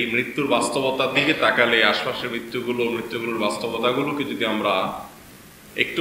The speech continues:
উপলব্ধি করার চেষ্টা করি, তাহলেই আমাদের জীবনের মোড় পরিবর্তন করার জন্য, জীবনের আমাদের লক্ষ্য এবং উদ্দেশ্যটাকে ঠিক করার জন্য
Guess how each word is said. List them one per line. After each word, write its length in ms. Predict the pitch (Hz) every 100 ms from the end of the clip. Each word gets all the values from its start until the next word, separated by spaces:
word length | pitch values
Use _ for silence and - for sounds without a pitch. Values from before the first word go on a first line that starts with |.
| 147
উপলব্ধি 420 | 139 139 135 151
করার 180 | 135 120 -
চেষ্টা 220 | 117 -
করি, 220 | 101 110 123 -
তাহলেই 360 | - 151 135 - - - - - - - - - - - 117
আমাদের 340 | 131 131 160 -
জীবনের 440 | 123 117 117 113 110 110 - 110
মোড় 240 | 117 143 151 147
পরিবর্তন 520 | 127 113 113 113 110 -
করার 220 | 104 92 92
জন্য, 240 | 87 82 95 - - - - -
জীবনের 440 | 110 117 113 110 104 - - - - - - - - - - - - - - - - - - 107
আমাদের 360 | 113 113 110 - - - - - - - -
লক্ষ্য 480 | 117 117 - 127 117 110 110
এবং 180 | 110 110 107
উদ্দেশ্যটাকে 680 | 104 - 139 139 - 131 113 113
ঠিক 140 | 117 101 107
করার 200 | 101 98
জন্য 160 | 98